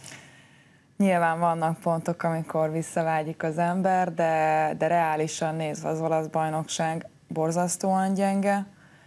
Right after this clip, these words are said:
és nincsen benne olyan fejlődési lehetőség, mint, ö,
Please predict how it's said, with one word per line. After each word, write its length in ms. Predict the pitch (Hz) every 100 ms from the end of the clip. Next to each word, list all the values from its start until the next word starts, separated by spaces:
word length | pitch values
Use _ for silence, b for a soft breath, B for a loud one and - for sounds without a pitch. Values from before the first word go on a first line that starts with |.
| B -
és 540 | 165 160 160 - 165 160
nincsen 500 | 160 156 - 156 151
benne 460 | 151 147 147 147 143
olyan 180 | 151 147
fejlődési 720 | - 147 143 147 147 151 156
lehetőség, 760 | 151 147 - 143 147 - 139
mint, 380 | 147 143 147 143
ö, 180 | 143